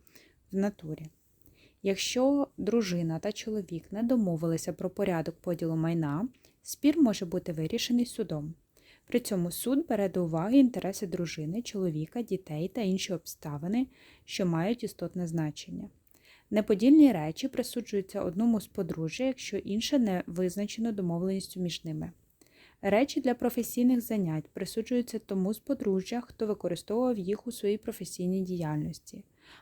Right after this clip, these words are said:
Вартість цих речей враховується при присудженні іншого майна другому з подружжя.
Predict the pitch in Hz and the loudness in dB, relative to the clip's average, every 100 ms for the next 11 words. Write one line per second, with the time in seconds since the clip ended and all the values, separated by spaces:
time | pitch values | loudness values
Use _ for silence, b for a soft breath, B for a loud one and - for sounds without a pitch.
0 | B 190 247 - 311 - 240 - 233 - | B 4 4 4 -4 -2 -4 -2 -2 -2
1 | 190 202 247 - 220 277 - 214 208 196 | -2 0 -2 -2 2 2 0 -4 -4 -2
2 | 180 - 226 277 240 196 196 196 190 175 | -2 -2 2 4 4 2 -2 -4 -4 -2
3 | 170 165 175 240 302 _ - 196 196 214 | 0 0 0 -2 -4 _ -4 -2 -2 -4
4 | - - 180 160 156 - | -4 -10 -8 -6 -8 -10